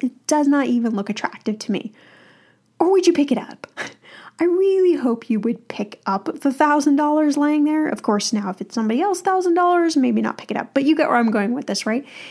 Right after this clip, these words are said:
It is the same logic behind the match at your four oh one K. And if you're listening and you're like, "Gosh, yeah, but I would have to contribute up to six percent," contribute up to six percent.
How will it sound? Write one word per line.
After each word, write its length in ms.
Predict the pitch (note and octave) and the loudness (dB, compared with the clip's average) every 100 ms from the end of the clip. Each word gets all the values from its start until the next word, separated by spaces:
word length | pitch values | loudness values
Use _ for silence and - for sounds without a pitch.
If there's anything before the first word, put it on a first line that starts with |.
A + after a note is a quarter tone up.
| - - | -10 -2
It 60 | |
is 80 | E4 | 0
the 80 | F#4+ | 0
same 260 | F#4 E4 C#4+ | 0 2 2
logic 720 | A3+ G#3 G#3+ G3 D#3 - - - - - | 2 0 -2 -4 -10 -12 -20 -20 -16 -6
behind 840 | G3 A3+ - A#3 A#3 A#3 A#3 - - | 0 0 0 0 2 2 2 0 0
the 80 | |
match 500 | A3 G#3 G3 F#3 G3+ | 2 2 0 -6 -8
at 80 | - | -4
your 120 | G#3+ | -4
four 260 | G3+ - F#3+ | -4 -6 -6
oh 40 | |
one 120 | F#3 G#3 | -6 -8
K. 280 | - - - | -8 -12 -6
And 180 | A#3 A#3+ | -2 0
if 180 | B3 B3 - - - - - _ - | -2 -6 -20 -20 -20 -20 -20 _ 0
you're 140 | C4+ | 2
listening 340 | D4+ D4+ D#4+ | 2 2 2
and 80 | D4 | 2
you're 100 | C4 | 2
like, 160 | A3+ G#3 | 2 -2
"Gosh, 460 | C4 E4 D#4 C4 | -2 0 0 0
yeah, 200 | C4 C#4 | -2 -2
but 220 | A#3+ A3 - | 0 -2 0
I 140 | A#3 | 0
would 140 | A#3+ | 0
have 200 | A3+ B3 B3 | 0 -2 -2
to 80 | |
contribute 460 | B3 B3+ - B3 B3+ - | -2 -2 0 0 0 -2
up 120 | A#3+ | -4
to 80 | A#3 | -2
six 280 | - B3 - | -2 -2 -2
percent," 460 | C4 C#4+ D4+ E4+ - _ - | -2 0 -2 -2 -10 _ -6
contribute 460 | - A#3+ C4 A#3 | -2 0 0 0
up 140 | A3 A3 | 0 -2
to 80 | G#3+ | -4
six 220 | - - | -6 -6
percent. 440 | G#3 G3 F#3 - | -8 -8 -8 -12